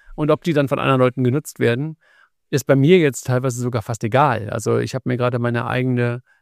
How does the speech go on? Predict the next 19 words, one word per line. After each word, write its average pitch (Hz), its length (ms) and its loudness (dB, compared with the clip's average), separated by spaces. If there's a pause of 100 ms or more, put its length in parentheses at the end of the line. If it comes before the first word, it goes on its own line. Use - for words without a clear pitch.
Daily 139 340 2
Management 127 580 -2
Apps - 460 -8
gebaut 110 580 -8
und, 107 460 -8
äh, 120 60 -2
habe 110 280 -6
heute 120 220 -2
festgestellt 120 560 -4
zum 120 100 -6
Beispiel, 117 220 -4
dass 113 140 -4
das 107 180 -6
Widget, 127 340 2
was 127 140 0
ich 127 80 -4
damit 123 260 -6
reingebaut 123 540 -2
habe, 123 320 -2